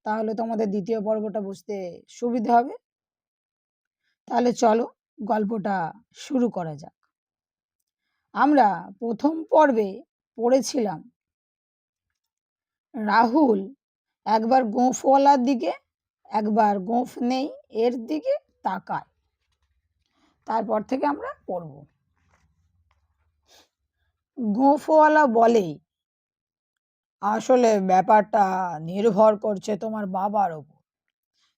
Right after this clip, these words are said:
তিনি যদি আমাদের কথায় রাজি হন,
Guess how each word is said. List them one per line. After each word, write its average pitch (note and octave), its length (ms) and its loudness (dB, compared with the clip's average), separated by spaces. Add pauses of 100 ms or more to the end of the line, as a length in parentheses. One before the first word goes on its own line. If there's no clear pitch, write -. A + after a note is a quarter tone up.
তিনি A3+ 440 2
যদি A#3+ 720 0
আমাদের G3+ 520 -2
কথায় G#3 420 -4
রাজি F#3 440 -8
হন, G3 460 -10